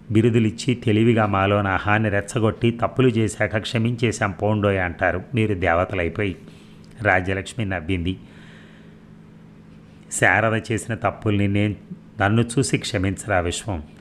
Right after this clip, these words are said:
ఆమె కళ్ళ నిండుగా కన్నీళ్ళే. "నువ్వు ఏ జన్మలోనో మా అమ్మవి, అందుకే నా శారదకు అన్యాయం జరగనీయకుండా చేసి నా ప్రాణాన్ని నిలబెట్టావక్క. అయితే మీ అమ్మాయి మా ఇంటి కోడలుగా రావాల్సిందేరా విశ్వం."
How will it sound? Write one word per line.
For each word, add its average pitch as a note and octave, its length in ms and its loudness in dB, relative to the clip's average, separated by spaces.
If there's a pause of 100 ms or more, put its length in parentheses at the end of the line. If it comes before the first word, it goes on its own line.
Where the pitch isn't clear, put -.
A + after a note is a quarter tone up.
(100)
ఆమె F2+ 220 0
కళ్ళ F#2 320 0
నిండుగా G2 440 -2
కన్నీళ్ళే. F#2 640 -4 (760)
"నువ్వు B2+ 160 6
ఏ A#2 220 6
జన్మలోనో A2 680 2
మా G2 180 0
అమ్మవి, F#2 500 0 (120)
అందుకే G#2+ 400 0
నా F#2 200 0
శారదకు G2 560 0
అన్యాయం G#2 380 0
జరగనీయకుండా G2 760 0 (120)
చేసి A2 200 -4
నా F#2 160 2
ప్రాణాన్ని F#2 560 0
నిలబెట్టావక్క. F2 1120 -2 (800)
అయితే F#2+ 320 0
మీ G2 200 -2
అమ్మాయి F#2 580 -2
మా F#2+ 240 0
ఇంటి F2 280 -4
కోడలుగా F#2+ 600 -2 (120)
రావాల్సిందేరా F2+ 760 0
విశ్వం." D#2 400 -8